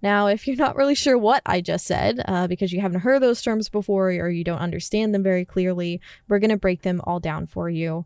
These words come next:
Um, so let's start by explaining man-interrupting. The term itself is derived from the word man and interrupting. Uh, it, that in itself kind of gives you an idea of what it means. It means men interrupting women,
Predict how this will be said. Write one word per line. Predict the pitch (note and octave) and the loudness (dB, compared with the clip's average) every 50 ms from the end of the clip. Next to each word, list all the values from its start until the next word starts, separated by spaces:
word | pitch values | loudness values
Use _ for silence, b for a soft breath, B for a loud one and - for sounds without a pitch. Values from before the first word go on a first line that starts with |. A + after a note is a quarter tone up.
| B B B B B B B _ | B B B B B B B _
Um, | G3+ D3+ D#3+ D#3+ D#3+ E3 E3+ E3+ E3+ F3 - - | -4 -4 -2 -2 -2 -2 -2 -4 -4 -6 -10 -8
so | - - G3 F3+ | 0 2 2 4
let's | F3+ G3 A3+ - - - - | 4 2 2 0 -4 -10 -10
start | - - - C4+ D4+ C4 | -6 0 2 2 2 4
by | - B3+ B3 | 2 0 0
explaining | A#3+ - - - A3+ A3 G#3+ G#3 G#3 G3+ G3 - | 0 -4 -4 -2 -2 0 0 2 0 0 -2 -2
man-interrupting. | - F3 F3 F3+ F3+ - - E3 - - - - - - - - G3 B B B B B B | -2 -4 -2 -2 -4 -4 -4 -6 -6 -6 -8 -8 -10 -10 -10 -12 -12 B B B B B B
The | - A3+ | -2 -2
term | A3 - C#4 C#4 C#4+ C#4 C#4 C#4 B3+ | 0 2 2 2 2 2 0 -2 -2
itself | - A#3+ - - - F#3+ F3+ A3 - - | -2 -4 -2 0 0 2 2 0 0 -2
is | F#3+ F#3+ F#3 F3+ - | -2 0 0 -2 -2
derived | - F#3+ F3+ F3 E3+ F3+ F#3 - | -2 0 0 2 2 0 0 0
from | F#3+ F#3+ F#3 F3+ F#3 F#3 F#3+ - | 0 0 2 2 0 -2 0 0
the | F#3+ F#3 | 0 0
word | F3 F3+ F3 E3+ E3+ F3 E3+ F3 - | 2 0 0 0 0 0 -2 -4 -4
man | - F#3 F#3 F3+ E3+ E3 F#3 A3+ C4+ C#4 - - | -2 0 0 0 0 0 0 -2 -2 -4 -6 -4
and | F#3 F3 F3 F3+ F#3+ - | -4 -2 0 -2 -2 -2
interrupting. | - G3 G3+ A#3 D4+ E4 - - - - - A3 - B B B B B B B B B _ _ _ A3+ | -2 -2 -2 -2 -2 -4 -4 -4 -6 -8 -8 -12 -14 B B B B B B B B B _ _ _ -10
Uh, | G3 F#3+ F3 E3 - | -8 -6 -4 -4 -2
it, | - - - B3 C#4+ C#4+ - - _ _ _ _ _ _ _ _ _ _ | 0 2 4 4 4 2 0 -4 _ _ _ _ _ _ _ _ _ _
that | A3 A#3 C4+ D4+ - | -2 0 0 2 0
in | - - C#4 | 0 -2 -2
itself | B3 - - - A3+ G3+ A3 A3+ | -4 -6 -2 2 4 4 4 2
kind | - B3 G#3+ G3+ | 2 2 2 2
of | G3+ | 2
gives | G#3 G3+ F#3+ G#3 | 2 0 2 0
you | F#3+ | 0
an | F3+ | 0
idea | F3+ F3+ F#3 F3+ F#3+ F3+ F#3+ | 0 0 -2 0 2 2 2
of | G3 G3+ | 2 4
what | G#3+ G#3+ - | 2 0 0
it | - - | 0 0
means. | G#3 G#3 G#3 G#3 G3+ G3+ G#3+ - | 0 2 2 2 2 0 0 -2
It | - - | -4 -4
means | F#3+ F3+ F3+ F3+ F#3 F#3 | -2 -2 0 -2 -2 -2
men | F#3 F3+ F3+ F3 F3+ F3 E3+ | -2 -2 0 0 -2 -2 -4
interrupting | - F#3 F#3 F3+ - F3+ E3+ E3 - - F3+ F3+ F3+ - | -4 -4 -6 -4 -4 -6 -6 -6 -6 -6 -6 -6 -4 -4
women, | F3 F3 F3+ - - - G3+ G3 | -6 -4 -4 -4 -6 -8 -8 -12